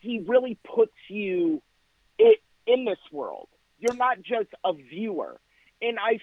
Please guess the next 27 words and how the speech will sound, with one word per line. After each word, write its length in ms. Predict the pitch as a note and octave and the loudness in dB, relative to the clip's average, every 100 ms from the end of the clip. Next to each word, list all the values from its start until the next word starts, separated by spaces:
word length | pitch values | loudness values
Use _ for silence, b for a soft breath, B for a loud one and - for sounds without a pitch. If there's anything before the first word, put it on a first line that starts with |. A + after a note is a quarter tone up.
| - | -8
feel, 380 | C4 B3+ A3+ - | 0 0 0 -6
I, 320 | - A3+ G#3+ - _ | -2 0 0 -8 _
I've 180 | - G#3+ F3 | 0 0 -2
read 240 | B3+ E4+ D4 F3 | -2 -2 -2 -6
a 60 | |
lot 260 | G#3+ G#3 G#3 | -2 0 2
of 60 | |
articles 480 | F3 F#3+ F3 D3 C3+ - | 0 -2 -4 -8 -8 -8
that 140 | F3 D#3+ | -10 -10
compare 420 | E3+ - F#3 F#3 | -14 -10 -6 -4
this 200 | D#3+ D3 - - | -4 -6 -8 -6
to 80 | D#3+ | -6
Roots. 340 | C#3 C#3 E2 - _ _ _ _ _ _ _ _ | -2 -4 -6 -14 _ _ _ _ _ _ _ _
And 420 | G#3 A3+ A3 G#3+ F3+ | -4 4 6 6 -2
Roots, 480 | - E3+ G#3 F#4 A4+ - _ - _ _ _ _ _ _ _ _ _ - | -16 -4 4 4 4 -4 _ -20 _ _ _ _ _ _ _ _ _ 0
it's 200 | G#3+ - | 0 2
an 120 | B3+ | 2
unfair 420 | C4 B3+ - A3+ | 2 0 0 0
comparison. 760 | G#3+ F#3+ - G3 E3 C#3+ - - _ _ _ | 0 -8 -6 -2 -2 -6 -16 -18 _ _ _
Roots 240 | G#3 E4+ - | 0 0 0
was 140 | C#4+ B3 | -4 4
aired 220 | B3 A#3 | 4 4
on 200 | G#3 F#3 - | 2 -2 -12
T 140 | A3 | -12
V 240 | F#3+ G#3 | -10 -6
in 100 | F3 | -6
the 100 | C#3+ | -8